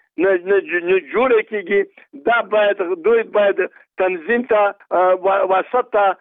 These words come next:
او د دوی، اه، ب-، اه، دوی باید پرې نه ښودل شي چې دوی منسجم شي، منظم شي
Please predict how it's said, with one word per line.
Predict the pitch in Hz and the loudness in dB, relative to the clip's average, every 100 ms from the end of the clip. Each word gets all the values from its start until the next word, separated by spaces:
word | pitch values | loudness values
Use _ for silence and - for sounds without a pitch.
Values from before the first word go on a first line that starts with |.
| _ - 185 | _ -6 -2
او | 175 | 0
د | 175 - | 0 2
دوی، | 226 208 190 | 2 2 2
اه، | 185 | 0
ب-، | 180 185 185 180 - - - | 0 2 4 2 0 -4 -4
اه، | 170 180 190 | 0 0 2
دوی | 220 214 | 2 2
باید | 202 - | -2 0
پرې | 214 202 | 0 2
نه | 262 | 0
ښودل | 196 190 185 | -2 -2 -2
شي | 156 175 | 2 0
چې | 165 _ - 175 | 0 _ -4 -2
دوی | 185 185 | 0 0
منسجم | 185 - 170 160 233 | -2 -4 -4 -2 -4
شي، | 208 226 220 220 _ | -4 -2 -2 -2 _
منظم | 160 165 165 - 240 214 | -2 0 0 0 -2 -4
شي | 220 | -2